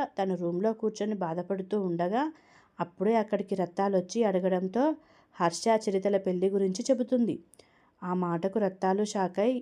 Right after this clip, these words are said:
"ఏంటమ్మా మీరంటున్నది? హర్ష బాబు రెండో పెళ్లి చేసుకోబోతున్నారా? ఉండండి, ఈ విషయం ఇప్పుడే అమ్మగారు వాళ్ళకి చెప్పొస్తాను," అని అంటూ రత్తాలు వెళ్ళబోతుండగా పూజిత కంగారుగా, "ఆగు రత్తాలు, ఎక్కడికి వెళ్తున్నావంటుంది."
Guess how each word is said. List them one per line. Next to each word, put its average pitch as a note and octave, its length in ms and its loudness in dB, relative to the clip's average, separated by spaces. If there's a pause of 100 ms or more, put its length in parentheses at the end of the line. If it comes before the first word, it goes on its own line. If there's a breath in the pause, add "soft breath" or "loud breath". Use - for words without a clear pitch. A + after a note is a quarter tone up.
(120)
"ఏంటమ్మా F#3+ 480 0
మీరంటున్నది? G#3+ 840 2 (440 soft breath)
హర్ష D#3+ 280 -6
బాబు G3+ 320 2
రెండో G#3 320 2
పెళ్లి A#3+ 320 0
చేసుకోబోతున్నారా? B3 920 4 (580 soft breath)
ఉండండి, G#3+ 440 4 (240)
ఈ F#3 140 -4
విషయం F3 360 -2
ఇప్పుడే F#3 340 -2
అమ్మగారు G3 460 2
వాళ్ళకి G3 260 0
చెప్పొస్తాను," A#3+ 720 0
అని G3 200 -4
అంటూ G3 320 -2 (520 loud breath)
రత్తాలు G3 400 0
వెళ్ళబోతుండగా F#3 880 0 (240)
పూజిత F3+ 380 -4
కంగారుగా, F3+ 680 -2 (440 soft breath)
"ఆగు E3+ 240 0
రత్తాలు, A3 460 2 (180)
ఎక్కడికి F#3 400 0
వెళ్తున్నావంటుంది." A#3 1000 2